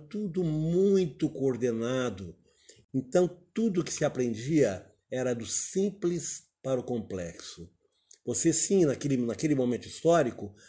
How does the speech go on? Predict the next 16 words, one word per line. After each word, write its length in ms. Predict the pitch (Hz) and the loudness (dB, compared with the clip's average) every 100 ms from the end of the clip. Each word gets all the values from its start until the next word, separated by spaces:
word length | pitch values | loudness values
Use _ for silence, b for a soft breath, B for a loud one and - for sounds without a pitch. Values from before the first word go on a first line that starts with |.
| B - | B -6
aprendia 600 | 135 135 131 104 123 113 | -2 0 0 0 -2 -2
coisas 340 | - 107 95 | -2 -4 -2
simples, 760 | - - 160 196 190 170 160 113 | -2 0 2 2 0 0 -2 0
ia 180 | 127 113 | -4 -4
complicando, 840 | 110 95 92 - 147 170 165 147 | -10 -12 -16 -4 0 2 2 0
complicando 540 | 135 127 127 165 156 | -4 -6 -4 -2 0
até 240 | 143 156 160 | -2 0 -2
chegar 420 | - 143 127 131 | -2 -2 0 -2
no 100 | 120 | -2
complexo. 840 | 113 107 101 95 85 - - - _ _ _ _ _ _ _ _ 381 - _ _ _ _ _ | -4 -6 -8 -8 -8 -10 -12 -16 _ _ _ _ _ _ _ _ -20 -20 _ _ _ _ _
E 60 | 415 | 6
como 240 | 440 427 | 8 8
é 60 | 392 | 6
o 60 | |
tempo 520 | - 170 147 123 123 | 6 6 6 2 0
hoje? 480 | 104 95 - 95 90 | 0 -2 -4 -12 -16